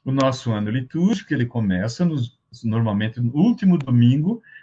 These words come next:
do mês de novembro. Então, o ano novo litúrgico. O ano civil começa dia primeiro de janeiro.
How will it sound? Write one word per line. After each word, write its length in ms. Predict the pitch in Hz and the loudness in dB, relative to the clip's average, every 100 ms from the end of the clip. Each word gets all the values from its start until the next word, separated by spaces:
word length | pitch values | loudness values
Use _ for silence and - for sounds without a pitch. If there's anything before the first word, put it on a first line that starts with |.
| - | -6
do 120 | 123 | 0
mês 360 | 123 117 139 123 | 2 2 0 -2
de 120 | 151 | 0
novembro. 580 | 180 202 135 92 80 85 | 2 2 0 -2 -4 -10
Então, 360 | 85 127 143 - | -6 -4 -4 -2
o 120 | 123 | 0
ano 240 | 131 160 | 2 4
novo 460 | 190 156 160 139 107 | 6 6 6 4 0
litúrgico. 840 | 98 98 104 98 87 - _ 78 _ _ _ - - | -4 -4 -4 -6 -6 -14 _ -20 _ _ _ -20 -6
O 140 | 127 | 2
ano 240 | 175 247 214 | 4 4 2
civil 540 | - 135 110 139 208 | 0 -4 -2 0 -2
começa 420 | 175 120 104 123 | -2 -2 -2 -4
dia 160 | 127 120 | -4 -4
primeiro 480 | 117 110 127 220 185 | -4 -2 0 0 0
de 100 | 120 | -2
janeiro. 560 | 104 104 87 80 73 | 0 0 -2 -4 -14